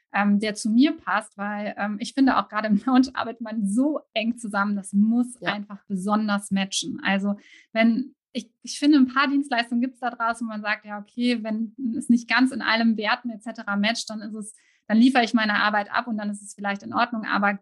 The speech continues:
Speaker 1: besonders im Lounge ist es eine intensive Phase für beide Seiten.
Speaker 2: Ja.
Speaker 1: Ähm, es ist super, super wertvoll, ähm, dass es da auch menschlich wirklich gut passt und man seine idealen Kunden wirklich auch kennt.
Speaker 2: Absolut. Und deswegen werden wir zum Beispiel auch, äh, im Kurs darüber sprechen, welche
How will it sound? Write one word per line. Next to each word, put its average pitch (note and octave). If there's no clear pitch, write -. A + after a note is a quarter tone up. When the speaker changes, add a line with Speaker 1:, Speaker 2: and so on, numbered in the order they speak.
Speaker 1:
besonders A3+
im G3+
Lounge G3
ist -
es G3+
eine G3
intensive G3
Phase G3+
für G3
beide G3+
Seiten. G#3
Speaker 2:
Ja. F#3+
Speaker 1:
Ähm, G3
es G3+
ist G3
super, G3
super G3
wertvoll, F#3+
ähm, G3
dass F#3+
es G3+
da F3
auch -
menschlich F#3+
wirklich G#3
gut -
passt -
und G3
man G3+
seine G3+
idealen F#3
Kunden G#3
wirklich G3
auch -
kennt. -
Speaker 2:
Absolut. G3
Und F#3
deswegen F#3+
werden F#3
wir F#3
zum -
Beispiel F#3
auch, F3
äh, F3
im F#3
Kurs G3
darüber F3+
sprechen, F3+
welche F3+